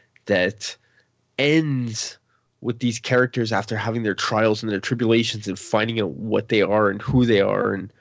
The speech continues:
establishing this first Jedi Order on Acto. That's how could it could possibly end. Them landing on Ske-, Skellig Island, you know?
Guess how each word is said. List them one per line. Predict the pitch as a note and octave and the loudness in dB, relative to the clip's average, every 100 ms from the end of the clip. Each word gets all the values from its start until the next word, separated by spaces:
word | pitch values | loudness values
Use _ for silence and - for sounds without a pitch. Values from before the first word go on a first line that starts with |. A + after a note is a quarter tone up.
| _ _ | _ _
establishing | - - - G2+ A#2+ A2+ A2+ G2+ | -8 -4 0 0 0 -2 -4 -6
this | F#2 | -6
first | - B2 A2+ | 0 0 2
Jedi | A2+ G#2+ G2 - | 2 2 0 0
Order | A2+ G#2 G#2 - _ _ | 0 2 0 -2 _ _
on | A#2+ A#2+ A2+ | -4 -2 -2
Acto. | F2 G2 - - G#2+ A2+ A2 _ _ _ _ _ _ _ | -4 -6 -6 -4 -2 -4 -10 _ _ _ _ _ _ _
That's | G#2+ A2 - | -4 -4 -4
how | A2 | -8
could | - G#2+ - | -6 -10 -10
it | - | -10
could | A2 | -8
possibly | A2 G2 - G#2 | -6 -6 -4 -6
end. | G#2 G2+ F#2 | -4 -4 -2
Them | A#2 G#2+ | -2 -2
landing | G#2+ G#2+ A2+ A#2 G#2 | -2 0 0 0 -2
on | F2+ G2 | -2 -4
Ske-, | - - G#2+ G2 F2+ G#2 A2+ - _ - - _ _ _ _ _ _ _ | -8 -2 -2 -2 -6 -10 -14 -18 _ -20 -20 _ _ _ _ _ _ _
Skellig | - - A2+ G#2 G#2 | -8 -2 -2 -2 -4
Island, | G2 F#2+ E2+ | -6 -6 -10
you | F#2 | -8
know? | G2+ F#2 | -6 -6